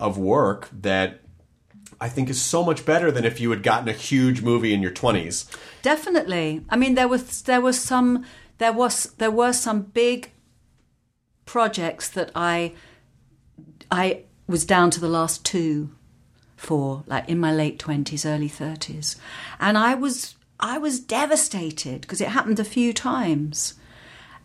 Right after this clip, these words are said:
Speaker 2: And I, I, took me a while to get over it. But in hindsight, I'm, I'm actually really glad. I'm really glad that it's been this, um, as some of the press like to say, as late flowering career or a slow burn. I always knew my life in every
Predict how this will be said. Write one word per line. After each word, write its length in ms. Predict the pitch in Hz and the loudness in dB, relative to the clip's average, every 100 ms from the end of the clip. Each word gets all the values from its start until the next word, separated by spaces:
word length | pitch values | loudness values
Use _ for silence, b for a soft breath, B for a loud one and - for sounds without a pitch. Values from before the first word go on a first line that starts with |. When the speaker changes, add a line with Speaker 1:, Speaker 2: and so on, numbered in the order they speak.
| - | -4
Speaker 2:
And 380 | 185 196 196 - | -2 0 -2 -2
I, 300 | 214 233 233 - - | 0 0 0 -6 -2
I, 300 | 233 240 233 - | 2 2 0 -10
took 180 | - 302 | -4 0
me 80 | 240 | 2
a 80 | 233 | 2
while 260 | 247 254 254 | 2 2 0
to 100 | 240 | -2
get 200 | 226 220 | -4 -2
over 400 | 226 254 196 147 | 0 -2 -2 -4
it. 200 | 143 - B B B | -6 -10 B B B
But 100 | 185 | -4
in 120 | 190 | 0
hindsight, 1120 | 175 165 240 285 277 - 165 143 - - - - - - - - - - - | 0 2 4 6 4 2 -4 -8 -10 -14 -16 -18 -20 -20 -12 -10 -10 -16 -8
I'm, 320 | 143 139 139 - | -2 2 0 2
I'm 180 | 147 147 | 4 4
actually 440 | 131 - - 139 | 2 -2 0 0
really 380 | 131 135 135 135 | 2 2 2 -2
glad. 520 | 131 143 143 139 - - B B - | -2 -2 -2 -4 -8 -14 B B -6
I'm 120 | 185 | -2
really 460 | 196 214 208 196 190 | 2 4 4 2 0
glad 380 | 185 180 160 | 0 2 0
that 120 | 156 - | -4 -10
it's 200 | - - | -12 -8
been 320 | 165 156 151 | -2 0 -2
this, 400 | 151 147 - - | -2 -4 -4 -4
um, 360 | 147 143 147 - _ B B B - | -2 -2 -4 -8 _ B B B -2
as 180 | 165 - | 0 2
some 400 | - - 151 143 | 0 0 4 4
of 80 | |
the 80 | 135 | 0
press 400 | - - 143 - | -6 -4 -2 -4
like 160 | 147 - | -6 -6
to 80 | 151 | -6
say, 260 | - 147 | -4 -2
as 200 | 147 143 | -2 0
late 380 | 151 156 147 127 | 2 4 4 2
flowering 560 | - 160 147 143 143 147 | -2 0 2 2 2 0
career 520 | - 143 143 131 131 | -2 -2 -2 -4 -6
or 200 | 139 135 | -6 -6
a 40 | |
slow 380 | 131 - 160 156 | -2 0 2 4
burn. 300 | 156 156 147 - | 4 2 0 -2
I 160 | 226 | -2
always 300 | 302 339 285 | 0 0 0
knew 320 | 262 285 285 262 | 2 2 2 0
my 200 | 202 175 | 0 -2
life 440 | 160 156 151 - | -2 -2 -6 -12
in 160 | - 190 | -4 -2
every 400 | 214 190 160 | -2 -2 -2